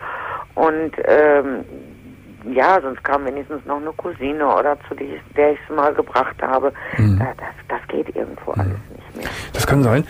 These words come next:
Speaker 2: dass für sie, äh, kann das sein, dass für sie so, äh, ja, so, so eine Lebenssinnlosigkeit sie befallen hat, dass sie denkt, es ist ihr alles egal und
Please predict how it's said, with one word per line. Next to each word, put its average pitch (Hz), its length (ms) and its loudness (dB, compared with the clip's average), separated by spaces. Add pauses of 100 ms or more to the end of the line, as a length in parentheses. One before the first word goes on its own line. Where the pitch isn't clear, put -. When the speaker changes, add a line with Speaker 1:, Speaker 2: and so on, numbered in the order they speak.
(100)
Speaker 2:
dass 127 120 4
für 123 160 4
sie, 147 300 6 (240)
äh, 113 240 2 (220)
kann 151 180 6
das 117 140 4
sein, 123 200 4
dass 135 160 2
für 127 140 2
sie 143 160 4
so, 135 260 4
äh, 120 380 2 (1000)
ja, 110 280 0 (340)
so, - 140 -6
so 123 140 2
eine 120 100 6
Lebenssinnlosigkeit 117 1200 6
sie 120 120 0
befallen 117 540 2
hat, - 300 -2
dass - 100 0
sie 123 140 4
denkt, 123 240 2
es 120 120 0
ist 123 120 2
ihr 127 140 4
alles 139 200 4
egal 131 460 4
und 120 400 0